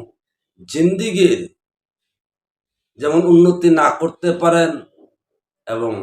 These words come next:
মিথ্যার গোলামি করতে পারেন, সেটাই প্রতিষ্ঠিত করে নিয়েছেন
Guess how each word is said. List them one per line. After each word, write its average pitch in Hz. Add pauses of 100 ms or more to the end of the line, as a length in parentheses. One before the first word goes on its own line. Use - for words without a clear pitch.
(1080)
মিথ্যার 139
গোলামি 147
করতে 135
পারেন, 120 (380)
সেটাই 147
প্রতিষ্ঠিত -
করে 113
নিয়েছেন 113